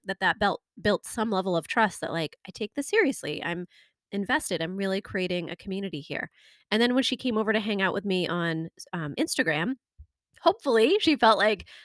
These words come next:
I'm not being salesy, I'm not being spammy, I'm adding value to the moms who follow me, and then sprinkling in offers to say, "Hey, if you wanna talk about diving deeper,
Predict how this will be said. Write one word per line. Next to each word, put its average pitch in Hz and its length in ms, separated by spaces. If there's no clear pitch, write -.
I'm 277 180
not 269 180
being 240 220
salesy, 196 640
I'm 196 80
not 214 180
being 202 220
spammy, 175 480
I'm 180 220
adding 240 400
value 170 480
to 208 240
the 196 80
moms 170 300
who 165 100
follow 254 320
me, 170 260
and 214 160
then 220 160
sprinkling 226 560
in 196 120
offers 196 440
to 190 100
say, 190 180
"Hey, 233 300
if - 140
you 208 100
wanna 208 220
talk 185 240
about 175 240
diving 160 340
deeper, 175 420